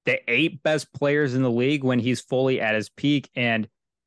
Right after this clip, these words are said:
especially on this roster, the way it's been built the last couple of years, where they just haven't had the guys. There's no depth on this team. They've been searching for that third star. They've been giving away too many assets to do it. The team's been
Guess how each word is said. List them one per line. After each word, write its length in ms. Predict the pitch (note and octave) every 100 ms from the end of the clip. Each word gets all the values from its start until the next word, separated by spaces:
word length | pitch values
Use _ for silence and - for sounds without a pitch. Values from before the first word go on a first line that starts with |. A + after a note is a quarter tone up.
| -
especially 800 | D3+ - - F3+ F#3+ A#3+ A3 G3
on 300 | E3+ E3+ D#3+
this 200 | C#3+ C3+
roster, 540 | A#2 A#2 B2+ - C#3+ C3+
the 100 | A2
way 200 | A#2 A#2
it's 160 | -
been 240 | - G#2+ F#2+
built 280 | B2 B2+
the 80 | C3
last 280 | B2 A#2+ A#2
couple 260 | C3 - A#2
of 60 |
years, 400 | G#2+ G#2+ G#2 G2
where 420 | - G#2 G#2 G2+ - _ _ -
they 120 | G3+
just 160 | C4 A3
haven't 240 | A#3 G#3
had 160 | G3+ E3+
the 60 |
guys. 440 | D#3+ F3 G#2+ F2+ - _ _ -
There's 180 | C3 C3
no 240 | B2+ D#3
depth 300 | D#3+ D#3 -
on 140 | D3
this 160 | C#3 C3
team. 400 | - B2 B2 A#2 _ _ -
They've 160 | D3
been 160 | C3 B2
searching 500 | - D#3 D#3+ E3 D3+
for 160 | D#3 C3+
that 220 | C3 -
third 240 | C#3 B2+ A#2
star. 400 | - B2 A#2 A#2
They've 180 | A#2+ G#2+
been 140 | G#2
giving 300 | G2+ D3 C#3+
away 260 | C3+ C3 B2
too 220 | - B2+
many 200 | B2 A2+
assets 440 | A2+ A2+ B2+ G#2 -
to 100 | G#2
do 240 | F#2+ B2+
it. 140 | A#2 A2
The 80 |
team's 340 | G2+ C3 B2+ A#2
been 320 | B2+ A#2+ G#2+